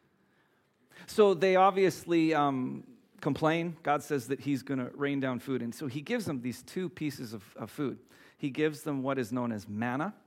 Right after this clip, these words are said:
And we're gonna equate manna, 'cause it's a strange term. It's a Bible term, to bread. Everybody got a piece of bread in your mind?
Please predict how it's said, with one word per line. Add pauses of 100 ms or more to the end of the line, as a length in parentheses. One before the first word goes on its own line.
(380)
And
we're
gonna
equate
manna,
'cause
it's
a
strange
term.
It's
a
Bible
term,
to
bread. (280)
Everybody (520)
got
a
piece
of
bread
in
your
mind?